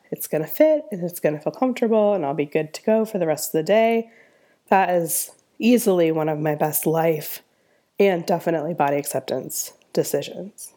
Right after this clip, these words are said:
So hopefully this has sparked some ideas for where you can look for body acceptance in your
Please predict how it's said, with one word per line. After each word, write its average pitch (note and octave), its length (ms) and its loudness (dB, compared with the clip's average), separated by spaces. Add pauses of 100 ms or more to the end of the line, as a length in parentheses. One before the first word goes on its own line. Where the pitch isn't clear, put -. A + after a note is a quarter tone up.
(1160)
So A3 560 4
hopefully G4+ 500 2
this G4 200 0
has E4 180 2
sparked A#3 320 0
some C4 200 0
ideas G#3 580 2
for G3 160 0
where F#3 180 4
you F#3+ 140 0
can G#3 180 -2
look F#3+ 180 0
for F#3 300 2
body E3+ 240 2
acceptance F3 560 -2
in F#3 180 -2
your F#3+ 220 -2